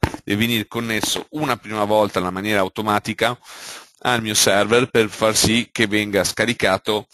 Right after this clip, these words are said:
il certificato per po-, poter, poter instaurare poi il tunnel successivo.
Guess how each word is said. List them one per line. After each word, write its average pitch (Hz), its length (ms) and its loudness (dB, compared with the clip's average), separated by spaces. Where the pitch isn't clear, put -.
il 95 100 -18
certificato 98 760 -2
per 95 160 -12
po-, 98 220 -8
poter, 110 500 -2
poter 104 600 2
instaurare 104 600 2
poi 95 200 -2
il 98 60 -6
tunnel 90 260 -10
successivo. - 640 -10